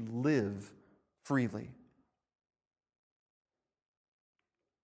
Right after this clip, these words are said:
"I am the Lord your God who brought you out of the land of Egypt, out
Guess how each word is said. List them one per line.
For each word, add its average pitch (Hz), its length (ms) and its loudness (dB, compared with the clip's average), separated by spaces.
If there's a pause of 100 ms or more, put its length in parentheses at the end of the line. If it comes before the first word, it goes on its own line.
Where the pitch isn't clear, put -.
(1500)
"I 135 120 2
am 147 100 4
the 147 80 4
Lord 147 300 6
your 151 80 0
God 113 320 6
who 131 100 -4
brought 147 460 4
you 165 260 0
out 135 400 6
of 110 100 -2
the 117 60 -2
land 123 380 0
of 123 120 -8
Egypt, 110 460 -4
out 131 320 4